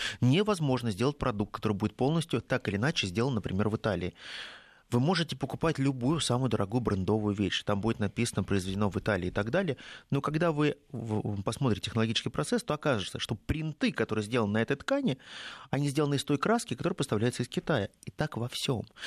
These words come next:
Любая самая дорогая обувь, качественная обувь, любая ткань, которую вы покупаете, в ней так или иначе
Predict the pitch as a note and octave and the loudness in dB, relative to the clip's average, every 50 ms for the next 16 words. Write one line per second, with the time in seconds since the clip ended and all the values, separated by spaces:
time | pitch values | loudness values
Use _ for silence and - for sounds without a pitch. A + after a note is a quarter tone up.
0 | - - - C#3+ D3+ F3 F#3 E3+ - - E3 D3+ D3 C3 C3+ B2 B2+ C3 D#3 E3 | -8 -4 -2 0 2 2 2 0 2 0 0 0 0 0 0 0 0 0 2 2
1 | C3+ A2 A2 G#2 A2+ - - - - C#3 - - - - - G2+ F#2+ F2 F#2 - | 2 2 0 -2 -4 -8 -6 -2 0 0 0 0 -2 -2 0 0 2 2 0 0
2 | - A#2+ B2 D3+ D#3 D3+ - - - C#3+ A2+ F#2 E3+ - A#2+ - B2 A#2+ A2+ - | 0 0 2 2 0 0 0 0 0 2 2 0 0 -2 -2 0 0 0 -2 -2
3 | - E3 F#3 F3+ E3+ - A#2 B2 B2+ B2 - - C#3+ - - - G2+ A#2 E3 A3 | -4 -2 0 0 0 0 0 0 0 0 2 0 -2 -2 -2 -4 -4 -2 0 0
4 | A#3 - A#2+ | 0 -2 -4